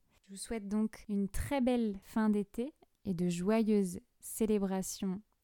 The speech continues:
des moissons, de Lammas ou de Lughnasadh, selon comme vous aurez envie de l'appeler. Profitons de ce soleil à chaque fois qu'il se montre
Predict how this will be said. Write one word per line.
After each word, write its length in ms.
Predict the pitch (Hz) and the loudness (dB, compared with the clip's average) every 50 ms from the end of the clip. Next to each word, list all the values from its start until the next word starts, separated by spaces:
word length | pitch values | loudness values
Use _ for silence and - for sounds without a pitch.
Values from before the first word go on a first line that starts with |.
| _ _ | _ _
des 240 | 185 175 185 214 214 | -2 4 6 6 8
moissons, 600 | 214 208 196 196 - - - - 190 185 190 208 - _ _ _ _ _ _ - | 8 6 4 2 0 -2 -4 -4 -4 -4 -4 -6 -12 _ _ _ _ _ _ -8
de 220 | 180 175 185 202 | -2 2 4 4
Lammas 680 | 202 196 196 190 185 185 185 185 - - - - - - - _ _ _ | 4 4 4 2 0 -2 -2 -4 -6 -8 -12 -14 -16 -20 -20 _ _ _
ou 140 | - 220 208 | 0 2 4
de 100 | 196 208 | 4 4
Lughnasadh, 760 | 190 196 185 175 185 175 175 180 - 180 185 220 220 185 170 - _ _ _ | 4 2 2 0 0 0 -2 -4 -4 -6 -6 -6 -6 -8 -10 -14 _ _ _
selon 360 | _ - - 214 208 208 214 208 | _ -2 0 4 4 6 6 6
comme 240 | - 202 190 190 | 4 4 2 2
vous 180 | 180 190 180 180 | 2 0 0 0
aurez 220 | 180 180 185 185 | 0 2 2 2
envie 340 | 185 196 208 208 196 220 220 | 2 2 2 2 2 2 0
de 100 | 196 196 | 0 0
l'appeler. 480 | 190 180 180 - - 185 185 196 262 - _ _ _ _ _ _ _ _ _ _ _ _ _ _ _ _ | -2 -4 -4 -4 -4 -4 -4 -4 -8 -10 _ _ _ _ _ _ _ _ _ _ _ _ _ _ _ _
Profitons 720 | - - 294 285 - - 262 233 - - 233 226 240 247 262 - _ _ 254 | 2 4 4 2 2 0 -4 -4 -2 0 0 2 2 0 -2 -8 _ _ -4
de 260 | 214 202 190 196 202 | -2 2 2 2 2
ce 180 | 202 - 226 220 | 2 2 0 0
soleil 520 | - - 226 214 202 196 214 247 240 208 | 0 0 0 0 0 0 0 0 -2 -4
à 100 | 185 180 | -4 -6
chaque 240 | - - 202 190 - | -8 -8 -8 -10 -4
fois 120 | - 202 | -6 -6
qu'il 200 | 196 - 214 196 | -4 -2 -4 -4
se 180 | - - - 208 | -2 -2 0 0
montre 520 | 202 202 208 226 247 247 - - - - | 2 2 4 4 2 2 0 -4 -8 -10